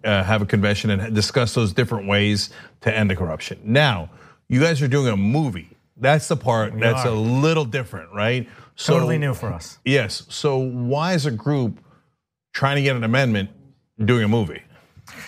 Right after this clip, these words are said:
Speaker 2: Well, in short, uh, to let more people know that there's a way to actually fix this problem. You know, right now, uh, you know, we've got over fifty thousand volunteers,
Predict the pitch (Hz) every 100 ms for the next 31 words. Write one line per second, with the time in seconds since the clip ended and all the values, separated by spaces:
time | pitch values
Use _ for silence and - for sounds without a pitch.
0 | - - _ 180 185 180 180 - 202 247
1 | 269 - 180 160 160 156 131 - - 208
2 | 180 165 156 151 _ _ _ _ _ _
3 | 151 143 220 196 180 220 226 220 208 160
4 | 190 160 120 147 135 143 143 147 139 135
5 | - 131 160 - 113 - 135 147 82 -
6 | - _ _ - 117 127 156 160 165 160
7 | 147 143 143 127 123 120 117 - _ -
8 | 127 120 135 113 156 143 - 139 156 151
9 | 180 165 156 147 143 139 135 131 120 233
10 | 151 120 113